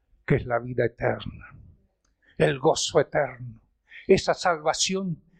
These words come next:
incomparable que Él nos dejó a través de su vida en la cruz. Queridos hermanos, acá termino,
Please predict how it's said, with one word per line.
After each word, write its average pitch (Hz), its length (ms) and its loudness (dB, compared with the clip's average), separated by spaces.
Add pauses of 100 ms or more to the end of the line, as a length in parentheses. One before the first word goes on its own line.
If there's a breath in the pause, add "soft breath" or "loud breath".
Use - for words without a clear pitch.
(160)
incomparable 151 1600 -2 (1000)
que 160 140 4
Él 151 160 0
nos 131 180 0
dejó - 560 -4 (1000)
a 147 180 -4
través 135 380 -2
de 135 80 -8
su 127 300 -2
vida 131 260 -4
en 117 100 -2
la 113 100 -4
cruz. - 880 -4 (500 loud breath)
Queridos 151 520 2
hermanos, 143 880 2 (840 loud breath)
acá 139 320 0
termino, 135 640 2